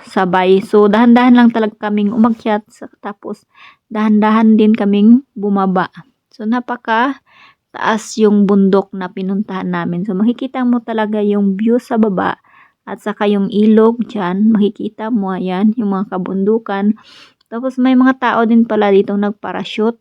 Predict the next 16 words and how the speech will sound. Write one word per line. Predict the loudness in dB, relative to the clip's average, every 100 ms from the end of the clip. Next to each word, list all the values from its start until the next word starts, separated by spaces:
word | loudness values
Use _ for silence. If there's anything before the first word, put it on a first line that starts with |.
| _
Tapos, | -18 -14 -16 -12
may | -8
dala-dala | -4 -2 -2 -2 -4
silang | -2 -2
parachute | -2 -4 -6 -6 -6 -8 -10
kasi | -14 -8 -8
nga, | -8 -12 _ _ _ _ _ _ _ _
dyan | -2 -2
sa | 0 -2
pinakataas | 0 0 -2 -8 _ -6 -4 -2
ng | 0 0 2
bundok, | 4 4 2 -2 0
dyan | 0
sila | 0 0 0
magpaparachute. | 0 -2 -2 -4 -6 -16 -20 _ _ -12 -8 -8 -6 -6 -6 -6 -6
Tapos, | -14 -12 -14 -16 -20